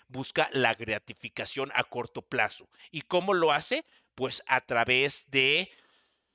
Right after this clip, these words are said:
subir contenido sexualizando su cuerpo, recibiendo este, este rush de dopamina en su cuerpo a través de likes, a través de esta gratificación a corto plazo,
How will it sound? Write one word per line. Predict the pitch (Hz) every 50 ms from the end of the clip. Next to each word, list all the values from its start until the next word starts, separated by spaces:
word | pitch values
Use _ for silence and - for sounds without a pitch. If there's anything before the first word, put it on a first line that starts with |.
| _
subir | - - - - 127 127 156 165 160
contenido | - 180 165 156 - 160 156 170 170 139 120
sexualizando | - - 110 - - - 139 120 110 113 - - 135 135 139 156
su | 151 - - 185
cuerpo, | _ - - - - - - 165 170 196 202 190 - - 143 - -
recibiendo | 123 120 135 - - - 139 127 135 143 143 143 147 143 135
este, | 131 123 - - - 147 135 131 127 123 117 - _ _ _ _ _
este | 120 131 127 - - - 131
rush | 127 120 123 139 135 131 131 - - - - -
de | - 127 123 117
dopamina | - 123 110 - - 113 113 117 123 131 156 170 165 147 131 101 95 - - _ _
en | - 131 123
su | - - 135
cuerpo | - - - 135 131 127 - - 165 180 190 - - -
a | - 120
través | - - 123 120 117 120 123 117 -
de | 123 113
likes, | 104 104 110 113 120 110 - - - - - -
a | - 127
través | - - 135 127 127 135 131 120
de | 139
esta | 135 - - 147 139
gratificación | - 127 120 110 - - 117 - - 110 - - 117 - - 123 117
a | 117 113
corto | - - 110 - - -
plazo, | - - - 135 147 - - - 92